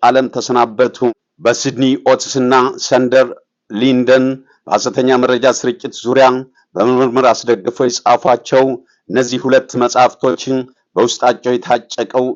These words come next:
የመረጃ ማዕበል እልፍ አእላፍ ነው። ሐሰትና የተዛባ መረጃ ከጥንት ዘመን ጀምሮ የተጠናወተን ነባር አመላችን ስለሆነ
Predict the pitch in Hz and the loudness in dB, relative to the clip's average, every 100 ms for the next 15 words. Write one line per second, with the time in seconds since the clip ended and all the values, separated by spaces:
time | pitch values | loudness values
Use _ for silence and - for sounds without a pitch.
0 | - 117 123 120 110 123 117 104 117 120 | -2 0 2 0 0 0 -2 -2 0 2
1 | 123 131 127 _ 123 131 123 _ - - | 2 0 -4 _ -2 -2 -4 _ -4 -2
2 | 127 127 123 _ _ 104 127 131 110 80 | 0 -2 -4 _ _ -4 2 4 2 0
3 | - _ _ 107 120 - 135 123 123 135 | -8 _ _ 0 0 0 -2 0 0 0
4 | 131 127 _ _ 90 95 113 123 107 123 | 0 -8 _ _ -8 -2 2 2 4 2
5 | 127 104 104 123 120 131 127 113 80 - | 2 -2 -2 0 4 2 4 2 2 -2
6 | _ _ - 120 - 135 127 104 92 131 | _ _ -4 -4 -2 -4 -4 -8 0 2
7 | 131 117 87 127 120 123 131 - _ _ | 2 -2 0 0 2 4 2 0 _ _
8 | - - 127 - 127 127 110 120 - 127 | -8 -6 -6 -4 0 0 0 -2 0 -2
9 | 131 127 _ _ 95 117 101 135 127 - | -2 -6 _ _ -4 -4 2 2 2 0
10 | 113 123 127 120 131 120 127 117 123 | -2 2 2 0 -4 -4 -2 0 2